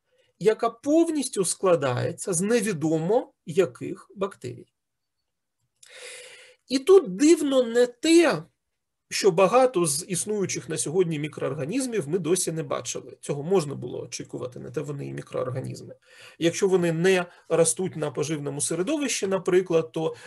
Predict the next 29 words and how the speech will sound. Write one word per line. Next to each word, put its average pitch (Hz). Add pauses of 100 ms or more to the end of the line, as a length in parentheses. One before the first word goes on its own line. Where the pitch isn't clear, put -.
(120)
у 165
мікробіологів 165
просто 180
немає 160
способів 170
їх 139
знайти 147
і 139
дослідити. 131 (1120)
Сюрприз 269
не 247
в 233
цьому, 156 (540)
а 196
в -
тому, 285
що 214 (340)
величезний 208
відсоток 185
таких 165
некультивованих, 170
тобто 147
невідомих 156
досі 123
науці 135
в 117
повній 139
мірі 139
бактерій, 220